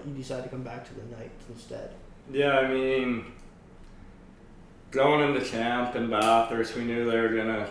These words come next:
Speaker 2: be contending. Hit two nineteen-year-old goalies last year, so it was a tough spot to go into. So, like, going in, I knew I'd either be sent home or gonna be a third goalie.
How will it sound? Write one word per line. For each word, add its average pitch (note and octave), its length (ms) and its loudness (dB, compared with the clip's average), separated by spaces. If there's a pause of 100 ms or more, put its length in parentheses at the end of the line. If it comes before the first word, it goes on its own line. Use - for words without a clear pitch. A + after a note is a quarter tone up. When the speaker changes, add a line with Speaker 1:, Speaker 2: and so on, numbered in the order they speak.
Speaker 2:
be A2+ 140 -2
contending. A2 760 -4 (400)
Hit B2 220 -2
two A2+ 580 2 (500)
nineteen-year-old A2 760 0
goalies G#2+ 420 0
last G2+ 420 -2
year, G#2 120 -2
so A2 240 -2
it G#2+ 40 0
was A2 80 -2
a A2 140 -2
tough A2 200 -2
spot G#2+ 420 -2
to A2 60 -8
go G#2+ 240 0
into. A2+ 560 0 (680)
So, - 140 -6
like, A2 180 -4
going A2 340 0
in, G#2+ 120 -2
I G#2+ 160 0
knew A2 380 0 (240)
I'd A2 120 -4
either A2 200 0
be A2 120 0
sent A2 340 -4
home G#2+ 360 -2
or G#2 120 -2
gonna G#2+ 180 -4
be G#2+ 120 0
a G#2+ 140 -2
third G#2+ 300 -2
goalie. G#2 440 2